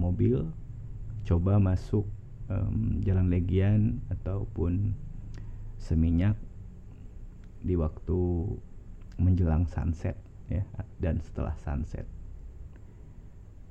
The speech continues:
Rasakan aja sensasinya. <laughs> Gempor yang pasti. Ya. Jadi itu,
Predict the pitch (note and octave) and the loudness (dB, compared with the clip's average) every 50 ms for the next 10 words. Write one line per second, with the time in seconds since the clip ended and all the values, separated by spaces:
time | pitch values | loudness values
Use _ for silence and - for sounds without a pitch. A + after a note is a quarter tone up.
0 | - - - E2+ F2 - - F2+ - - - - G#2 G#2 G2 F#2+ - - E2+ F2 | -16 -8 -2 -2 -2 0 0 -2 -2 -2 -2 0 2 2 2 2 0 -2 -4 -4
1 | - E2 D#2+ - - D#2 D2+ D#2 - - - - - - - - - - - - | -2 -2 -2 -2 -2 -2 -2 -2 -2 -4 -6 -8 -12 -14 -14 -12 -8 -6 -6 -8
2 | - - - - - - - - - - - - - - - - - - - - | -8 -10 -14 -16 -16 -16 -14 -14 -14 -14 -14 -14 -14 -14 -14 -14 -14 -16 -16 -16
3 | - - - - - - - - - - - - - - - - D#2 G2+ G2+ - | -16 -16 -16 -16 -16 -16 -16 -18 -18 -18 -18 -18 -16 -8 -2 0 4 4 4 4
4 | - F#2+ F2+ F2+ - - C2 C2+ C#2 D#2+ D#2 D#2+ E2 D#2+ - - - - - - | 4 4 4 4 2 0 -2 -2 0 0 2 2 0 0 -2 -4 -6 -6 -6 -10
5 | - - - - - - - - - - - - - - A#2+ G2+ D#2 - - - | -14 -14 -12 -12 -12 -12 -14 -14 -16 -16 -16 -4 2 4 6 6 4 2 -4 -12
6 | - - - - - - - - - - - - - - - - - - - - | -14 -14 -14 -14 -16 -16 -16 -16 -16 -16 -16 -16 -16 -18 -18 -18 -18 -16 -16 -10
7 | - - F2 G#2 G#2+ A#2 A#2 A2+ - A#2 A#2+ - - | -2 2 6 6 8 8 6 6 6 6 4 4 4